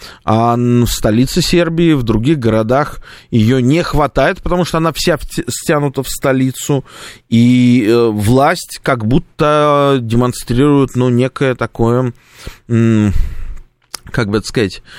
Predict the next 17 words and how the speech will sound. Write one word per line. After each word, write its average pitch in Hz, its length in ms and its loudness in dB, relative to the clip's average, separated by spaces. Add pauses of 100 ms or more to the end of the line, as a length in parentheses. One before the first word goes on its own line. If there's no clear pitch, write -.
(280)
а, 95 1120 0 (960)
не-, 147 200 -2
некое, 175 580 0
э, 131 360 -2
некое 143 1120 2
невозмо-, 147 680 0
некую 156 320 0
невозможность 147 720 0
сосредоточиться 139 880 -2
и 120 60 2
дать 127 220 0
сильный 131 340 0
отпор, 92 440 -4
некую, 113 500 -2 (500)
а, 107 880 0
да, 110 500 -2 (400)
а, 104 280 0